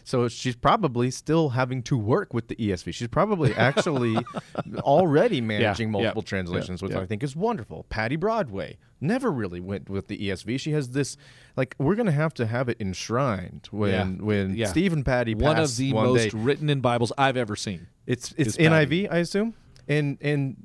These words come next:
Speaker 1: like, she's not giving that up, and I don't want her to. I would, I would be kinda depressed if I saw her with this very,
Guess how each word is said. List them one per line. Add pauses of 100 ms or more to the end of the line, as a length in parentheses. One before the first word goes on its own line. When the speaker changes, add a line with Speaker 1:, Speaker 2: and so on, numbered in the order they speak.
Speaker 1:
like,
she's
not
giving
that
up,
and
I
don't
want
her
to.
I
would,
I
would
be
kinda
depressed
if
I
saw
her
with
this
very,